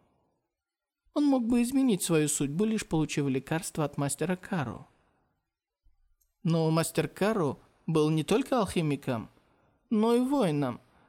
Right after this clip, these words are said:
зарождающейся области. Это будет самоубийством, если он нападет на него. Шиян наблюдал за ним некоторое время.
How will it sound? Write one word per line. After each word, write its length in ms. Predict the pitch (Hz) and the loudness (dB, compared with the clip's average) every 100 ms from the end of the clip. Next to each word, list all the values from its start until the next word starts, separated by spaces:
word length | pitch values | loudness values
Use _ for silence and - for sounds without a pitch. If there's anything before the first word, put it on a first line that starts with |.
| _ - | _ 0
зарождающейся 1040 | 233 196 160 143 147 143 - 143 - 185 | 2 4 2 2 2 2 0 0 2 2
области. 720 | 202 156 135 - - - - _ _ _ _ _ _ _ _ _ _ _ | 2 0 -2 -4 -10 -14 -14 _ _ _ _ _ _ _ _ _ _ _
Это 220 | 269 - 180 | -4 0 2
будет 280 | 185 175 | 4 2
самоубийством, 840 | 170 202 208 220 214 - - 135 123 - - - - - | 2 0 0 2 0 0 -4 -6 -6 -12 -20 -20 -18 -2
если 280 | 220 180 175 | 0 2 2
он 120 | 170 | 2
нападет 460 | 170 208 214 175 - | 2 0 0 0 0
на 80 | |
него. 400 | 143 143 123 78 - _ _ _ _ - _ _ _ _ _ _ _ _ _ _ _ - _ _ _ _ - | -2 -2 -4 -10 -16 _ _ _ _ -20 _ _ _ _ _ _ _ _ _ _ _ -20 _ _ _ _ -6
Шиян 320 | - 330 302 | 0 2 2
наблюдал 420 | 185 151 160 202 | 2 2 4 4
за 140 | 202 | 4
ним 160 | 196 185 | 2 2
некоторое 420 | 175 - 160 165 | 0 -2 0 0
время. 460 | 156 160 156 151 | 0 0 0 -2